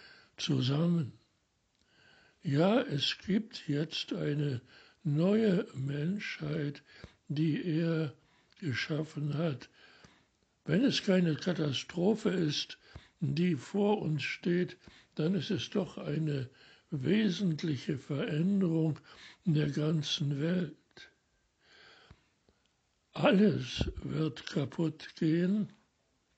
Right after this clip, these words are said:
nur meine Worte werden nicht vergehen.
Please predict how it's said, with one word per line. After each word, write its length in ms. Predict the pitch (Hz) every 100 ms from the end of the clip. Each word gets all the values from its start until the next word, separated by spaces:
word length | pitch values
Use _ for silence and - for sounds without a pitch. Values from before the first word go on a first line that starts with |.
| _ _ _ _ _ - - -
nur 640 | 147 147 208 202 180 117 - - - - _ -
meine 640 | 147 147 185 208 165 135
Worte 640 | 135 156 170 - 135 123 - - - _
werden 720 | 135 139 165 170 151 139 - -
nicht 480 | 123 156 - - -
vergehen. 640 | 170 135 123 123 104